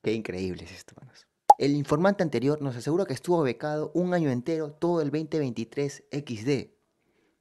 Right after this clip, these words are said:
Y lo peor de todo es que nos adjunta una foto con su flaquita,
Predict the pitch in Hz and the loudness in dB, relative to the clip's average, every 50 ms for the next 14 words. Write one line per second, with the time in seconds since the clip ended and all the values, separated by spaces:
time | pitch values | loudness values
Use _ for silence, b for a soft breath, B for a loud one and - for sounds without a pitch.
0 | _ _ - 117 104 104 101 - - 110 135 143 - - 98 - - 139 135 113 | _ _ -8 -6 -4 -4 -4 -4 -2 0 0 0 0 -2 -6 -4 -4 -4 -2 -4
1 | 95 - - _ B B B B B B B B 120 123 - - 127 120 113 - | -6 -8 -12 _ B B B B B B B B -2 -2 -2 -4 -6 -6 -6 -6
2 | - 104 - - - 127 127 117 - 113 120 117 110 110 - - 120 120 123 117 | -6 -8 -8 -6 -6 -4 -4 -2 -2 -2 0 0 2 6 6 6 6 4 -2 -4
3 | - 107 101 - - - - 90 85 - - - 95 - - 98 - | -4 -4 -6 -6 -12 -12 -12 -12 -12 -12 -12 -16 -16 -14 -16 -20 -20